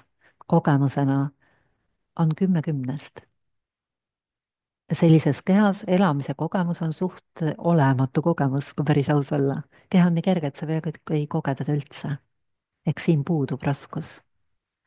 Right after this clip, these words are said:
Kui keha tunnetada, siis ta toodab tegelikult peent naudingut.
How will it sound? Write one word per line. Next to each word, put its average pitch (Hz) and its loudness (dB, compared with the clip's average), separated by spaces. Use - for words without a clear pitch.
Kui 170 6
keha 165 6
tunnetada, 170 2
siis 170 2
ta 139 0
toodab 214 -2
tegelikult 156 -4
peent 170 -2
naudingut. 139 -6